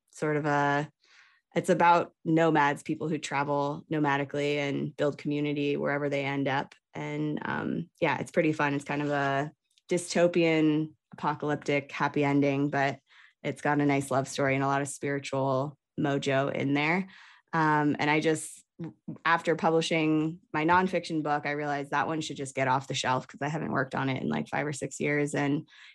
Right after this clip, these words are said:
it's in my younger self's eyes, it was complete. So I decided to just self-publish that one. So it's on Amazon too. But the nonfiction book that I did, like, the whole launch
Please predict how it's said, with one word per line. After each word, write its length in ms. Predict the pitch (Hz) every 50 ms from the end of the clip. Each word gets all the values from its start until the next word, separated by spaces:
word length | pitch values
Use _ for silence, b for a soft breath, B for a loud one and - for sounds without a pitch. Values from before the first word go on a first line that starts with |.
| B _
it's 280 | - 156 156 156 - - - 165 - _ _ _ _ _ _ _ -
in 180 | 170 170 175
my 400 | 170 170 170 170 170 165 156 - - _ _ _ _ _
younger 580 | - - 175 175 175 185 185 190 196 185 180 165
self's 500 | 170 - - 160 151 151 160 156 - -
eyes, 400 | - 151 151 151 156 160 160 160
it 80 | 156 -
was 140 | 143 147 -
complete. 580 | - 180 170 - - - 175 165 165 - - -
So 300 | - - 165 156 156 151
I 160 | 147 - 151
decided 420 | 156 156 - 156 151 151 151 143
to 80 | 156 147
just 220 | 135 143 143 - -
self-publish 560 | 147 139 143 - - 151 143 139 143 139 -
that 160 | 151 147 -
one. 180 | 156 156 156 160
So 140 | 160 - 160
it's 140 | 147 - -
on 100 | 160 156
Amazon 400 | 156 156 156 156 160 156 160 156
too. 200 | - 165 160 156
But 220 | 160 156 151 - -
the 300 | 170 165 160 160 170 b b b b b b -
nonfiction 540 | 196 196 202 214 220 220 202 196 - 196 180
book 240 | 170 165 170 170 -
that 100 | - 160
I 100 | 160 156
did, 300 | 156 156 160 156 156 151
like, 200 | 156 151 151 151
the 100 | - 156
whole 260 | 156 156 156 156 151 151
launch 380 | 151 147 151 151 156 151 -